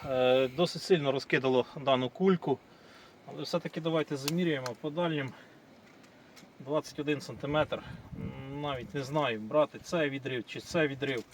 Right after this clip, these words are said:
М. Ну, давайте заміряємо без одного. Ну, от шес-, шістнадцять. Ні, якщо бути точним, п'ятнадцять сантиметрів. Але п'ята куля десь пролетіла.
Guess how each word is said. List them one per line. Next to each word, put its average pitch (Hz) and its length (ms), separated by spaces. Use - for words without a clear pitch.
М. - 160
Ну, - 440
давайте 180 320
заміряємо 143 440
без 139 280
одного. 123 360
Ну, 311 80
от 233 120
шес-, - 320
шістнадцять. - 920
Ні, 127 180
якщо 113 240
бути 147 220
точним, 147 380
п'ятнадцять 156 440
сантиметрів. 135 560
Але 170 320
п'ята 180 260
куля 180 360
десь 170 200
пролетіла. 143 640